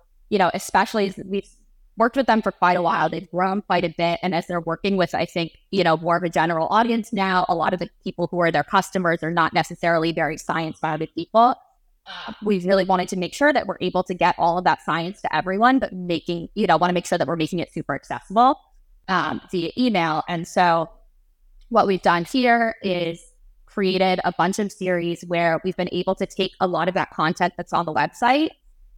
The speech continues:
kind of isolated different pieces that we think are important, simplified it, used imagery.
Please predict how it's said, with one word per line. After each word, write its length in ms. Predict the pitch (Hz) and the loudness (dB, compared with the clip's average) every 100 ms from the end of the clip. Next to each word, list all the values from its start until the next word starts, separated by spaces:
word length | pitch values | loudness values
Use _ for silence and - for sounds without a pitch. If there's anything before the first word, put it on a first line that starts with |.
| - | -14
kind 200 | - 202 | -2 0
of 60 | - - | 0 0
isolated 640 | 190 175 196 185 185 180 180 - | -2 0 0 0 2 0 -2 -6
different 280 | 196 190 - | -4 -4 -4
pieces 320 | 196 185 185 | -6 -6 -4
that 100 | - | -4
we 100 | 180 | -2
think 200 | 180 165 | -4 -2
are 100 | 156 | -4
important, 540 | 156 262 262 - 254 233 - _ _ | -2 0 2 2 0 -2 -14 _ _
simplified 680 | - 220 214 208 202 190 185 | 0 0 2 2 4 2 2
it, 200 | 190 185 - | 0 -2 -6
used 420 | 196 190 190 190 - | -6 -2 0 -2 -2
imagery. 720 | 196 185 180 180 180 175 - | -2 0 -2 -2 -2 -2 -4